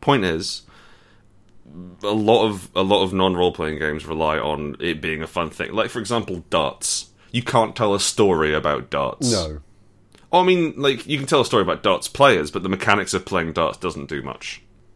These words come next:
Speaker 1: Whereas you can't televise Burning Wheel in the same way we televise darts.
Speaker 2: They're trying.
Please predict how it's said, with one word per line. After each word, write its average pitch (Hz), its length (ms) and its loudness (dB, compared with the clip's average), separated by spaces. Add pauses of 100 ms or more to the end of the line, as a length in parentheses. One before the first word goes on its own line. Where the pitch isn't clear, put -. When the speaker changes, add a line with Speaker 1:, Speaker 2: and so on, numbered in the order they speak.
(120)
Speaker 1:
Whereas 82 800 2 (640)
you 95 200 -4
can't 92 400 0 (140)
televise 78 960 -4 (440)
Burning 73 380 -4
Wheel 64 280 -10 (720)
in 78 140 -6
the 78 60 -6
same 80 340 0
way 78 140 0
we 73 140 -6
televise 71 500 -8
darts. - 520 -8 (560)
Speaker 2:
They're 117 140 -4
trying. 104 520 -8